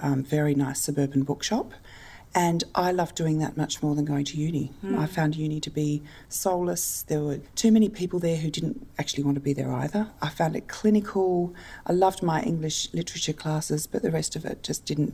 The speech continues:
Speaker 1: excite me at all. And there was too much unstructured time. We spent too much time drinking coffee and hanging out, and there, there just wasn't, to me, enough focus.
Speaker 2: So you obviously didn't want to be a lawyer.
Speaker 1: I didn't want to be a lawyer. And in fact, in the first year, I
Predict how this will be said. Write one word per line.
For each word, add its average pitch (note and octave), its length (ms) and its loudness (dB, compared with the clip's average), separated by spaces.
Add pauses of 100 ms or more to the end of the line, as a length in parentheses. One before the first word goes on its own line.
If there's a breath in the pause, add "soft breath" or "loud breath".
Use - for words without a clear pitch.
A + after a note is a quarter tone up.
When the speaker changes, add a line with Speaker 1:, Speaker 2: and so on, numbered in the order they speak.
Speaker 1:
excite - 360 -4
me D#3+ 160 0
at D#3+ 40 -2
all. D#3 300 -2
And F3 140 4
there F3 40 2
was F3 120 -2
too G#3+ 180 4
much - 220 0
unstructured - 640 -2
time. D#3+ 600 -2 (380 loud breath)
We E3+ 80 -2
spent D#3+ 240 -2
too F3 140 0
much - 180 0
time D3+ 640 0 (220)
drinking D#3 340 -2
coffee D3 380 0
and C#3+ 240 4
hanging D#3 340 0
out, C#3+ 240 2
and D3 140 2
there, E3+ 100 2 (200)
there F#3 100 4
just A#3 320 -2
wasn't, E3 400 -2
to - 140 -2
me, D#3 300 4
enough C#3+ 280 -2
focus. - 580 -6 (360 loud breath)
Speaker 2:
So - 140 -2
you F3+ 120 2
obviously F3+ 260 0
didn't D#3+ 180 -2
want D3+ 120 -2
to D3 40 -8
be D3+ 100 -4
a D3 60 -2
lawyer. D#3+ 360 -6 (300)
Speaker 1:
I A#3 60 4
didn't C4 240 4
want - 140 -2
to E3+ 40 0
be D#3+ 140 0
a D#3 60 0
lawyer. D#3+ 340 0
And G#3+ 160 6
in G#3 80 6
fact, - 320 0
in A3 120 6
the A3 60 2
first B3+ 440 0
year, G3+ 180 4
I E3+ 340 0